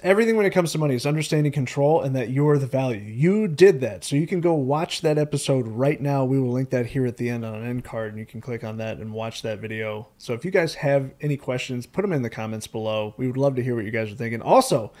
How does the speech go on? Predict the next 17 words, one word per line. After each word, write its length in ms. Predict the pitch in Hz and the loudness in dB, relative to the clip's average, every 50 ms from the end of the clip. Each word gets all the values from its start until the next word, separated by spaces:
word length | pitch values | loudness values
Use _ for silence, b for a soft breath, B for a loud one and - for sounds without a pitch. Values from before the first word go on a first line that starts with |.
| b b b b b | b b b b b
make 200 | - 131 160 196 | 0 2 2 2
sure 100 | - 262 | 2 2
to 80 | 226 226 | 2 4
let 120 | 226 226 | 4 4
us 120 | 226 220 - | 2 2 2
know 80 | 247 | 0
if 140 | 214 - - | 0 2 2
you 80 | 170 190 | 4 4
want 140 | 226 226 | 4 4
a 20 | 220 | 2
full 240 | 226 - 220 214 214 | 2 4 4 4 4
episode 500 | 220 214 220 190 - 160 143 135 127 120 | 4 2 0 0 2 2 2 2 2 0
on 440 | - 123 131 131 127 123 117 110 | -2 -2 -2 -2 -2 -2 -4 -2
rich 180 | 113 156 165 - | -2 -2 -2 -2
versus 340 | - 170 175 160 - 143 - | -4 -4 -4 -2 -4 -6 -4
poor 220 | - - 170 160 | 0 2 2 2
problems, 640 | 156 160 160 165 170 147 127 113 110 107 104 - - | 4 4 4 4 4 2 0 -4 -4 -8 -10 -12 -14